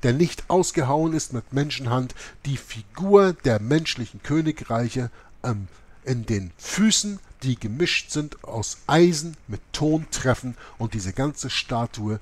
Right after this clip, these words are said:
zerbröseln zu Staub. Und dieser Staub wird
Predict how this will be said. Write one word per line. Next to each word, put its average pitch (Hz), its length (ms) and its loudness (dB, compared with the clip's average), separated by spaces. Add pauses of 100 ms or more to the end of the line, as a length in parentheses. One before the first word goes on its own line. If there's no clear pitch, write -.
(120)
zerbröseln 120 1040 -2
zu 98 360 -4 (1300)
Staub. - 720 -2 (400)
Und 113 140 -6
dieser 98 220 -4
Staub - 480 -2 (120)
wird 95 160 -4